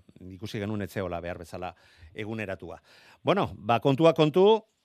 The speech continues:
Kaikukoek bazirudien, ba, asteburu biribila izango zutela hauek ere, da, Bermeokoen antzera, eta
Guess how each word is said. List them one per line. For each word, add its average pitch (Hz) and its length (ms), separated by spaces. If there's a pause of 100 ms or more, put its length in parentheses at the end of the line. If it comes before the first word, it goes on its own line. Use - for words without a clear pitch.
(400)
Kaikukoek 151 560
bazirudien, 147 800
ba, 107 880
asteburu 147 720
biribila 147 400
izango 143 300
zutela 139 400
hauek 147 340
ere, 165 280 (360)
da, 98 120
Bermeokoen 135 580
antzera, 147 360 (400)
eta 92 300